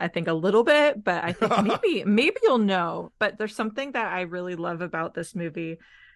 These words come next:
Speaker 1: So when Gunnar, this little douchey
Speaker 2: Mm-hmm.
Speaker 1: kid, was, like, out with all his friends in the backyard and they're, like, drinking beers and being all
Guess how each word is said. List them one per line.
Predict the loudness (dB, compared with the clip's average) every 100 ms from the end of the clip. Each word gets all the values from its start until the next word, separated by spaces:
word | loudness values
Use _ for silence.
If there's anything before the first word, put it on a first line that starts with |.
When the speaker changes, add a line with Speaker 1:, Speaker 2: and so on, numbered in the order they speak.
| _
Speaker 1:
So | -2 2 4 2 2
when | 2 2 2 0 2
Gunnar, | 2 0 -4 -6 -8
this | -10 -8
little | -6 -6
douchey | -6 -8 -6 -8
Speaker 2:
Mm-hmm. | -6
Speaker 1:
kid, | -4 -4 -4
was, | -6 -4
like, | -6 -2
out | -2
with | 0
all | 0 -2
his | 0
friends | 2 2 0 -4
in | -6
the | -6
backyard | -8 -8 -6 -6 -4 -4 -6
and | -8
they're, | -10
like, | -12 -10
drinking | -10 -6 -8
beers | -6 -8 -6 -8 -10
and | -14
being | -14 -10
all | -10